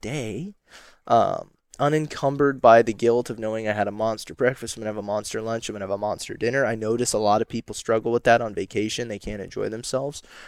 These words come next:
What's the point of being fit if you can't enjoy yourself? But doing this helps you maintain a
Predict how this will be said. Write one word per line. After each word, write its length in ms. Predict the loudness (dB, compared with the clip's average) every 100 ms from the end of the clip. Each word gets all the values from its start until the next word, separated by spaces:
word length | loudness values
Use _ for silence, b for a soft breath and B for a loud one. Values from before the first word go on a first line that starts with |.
| B
What's 180 | 0 0
the 60 |
point 260 | 0 0 2
of 60 | 2
being 200 | -2 -2
fit 260 | 2 2
if 120 | 2
you 200 | -4 -8
can't 340 | 4 4 6 -4
enjoy 320 | -8 -10 -2
yourself? 640 | -2 -2 -2 0 0 0 -12 B B B
But 180 | 6 6
doing 260 | 4 -2 0
this 260 | 0 0
helps 380 | 0 0 0 -4
you 140 | -4 -2
maintain 480 | -2 -2 -4 -2
a 300 | -2 -4 -8